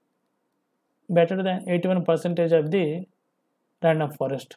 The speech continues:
So we have to consider this model, support vector machine. So compared to all models, we have to finalize the mo-, which model is better.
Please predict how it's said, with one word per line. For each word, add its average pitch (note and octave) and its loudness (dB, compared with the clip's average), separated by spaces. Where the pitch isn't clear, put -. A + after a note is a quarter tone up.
So G#3+ 2
we G3+ 2
have F#3+ 2
to F#3+ -4
consider F3+ 0
this D#3+ -4
model, D3+ -6
support F3 0
vector D#3 -2
machine. C3 -14
So F3 4
compared F3+ 0
to G3 6
all E3+ 4
models, E3 -2
we G3 -2
have E3 0
to A#3+ 0
finalize E3 0
the A3 0
mo-, D3+ -4
which D3 -8
model D#3 -4
is F3 -2
better. C3 -8